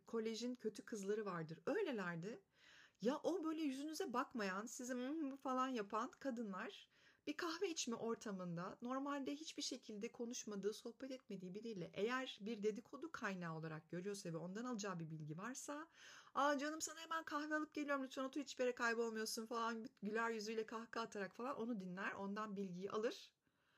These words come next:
ve bir sonraki bilgi alacağı zamana kadar da yüzüne falan bakmazdı ve o bilgiyi, o dedikoduyu kullanırdı gerçekten.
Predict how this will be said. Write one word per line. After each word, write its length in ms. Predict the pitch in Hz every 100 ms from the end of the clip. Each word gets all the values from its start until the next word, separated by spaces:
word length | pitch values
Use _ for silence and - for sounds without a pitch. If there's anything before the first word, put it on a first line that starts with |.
| _ -
ve 120 | 208
bir 60 | 208
sonraki 400 | 233 196 196 202
bilgi 260 | 202 202 190
alacağı 280 | 175 185
zamana 380 | 175 180 190 202
kadar 340 | 190 160 160 208
da 40 |
yüzüne 280 | 190 185 190
falan 320 | 170 196 190
bakmazdı 560 | 165 - 147 143 185 240
ve 80 |
o 200 | 202 190
bilgiyi, 420 | 190 180 175 196 196
o 140 | 175
dedikoduyu 520 | 196 185 185 175 202
kullanırdı 540 | 202 170 180 196 180 151
gerçekten. 680 | 143 - - 135 - 190